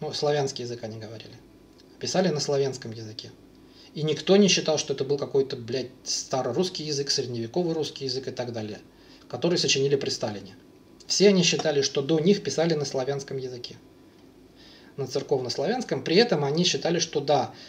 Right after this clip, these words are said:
это уже устарело, этот славянский язык никто не помина-, не понимает. Есть эпистола Сумарокова о русском языке.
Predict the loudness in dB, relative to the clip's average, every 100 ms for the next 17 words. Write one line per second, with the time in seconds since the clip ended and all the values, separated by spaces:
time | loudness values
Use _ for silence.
0 | -20 -4 0 2 2 2 2 0 0 4
1 | 6 4 2 -2 0 0 2 0 -2 -2
2 | -2 -4 -8 -8 -8 -10 -4 -2 -2 -2
3 | -4 -2 2 2 0 -2 -4 -6 -8 -6
4 | -6 -6 -6 -6 -6 -6 -8 -10 -10 -10
5 | -14 -16 -16 -14 -10 -8 -4 -6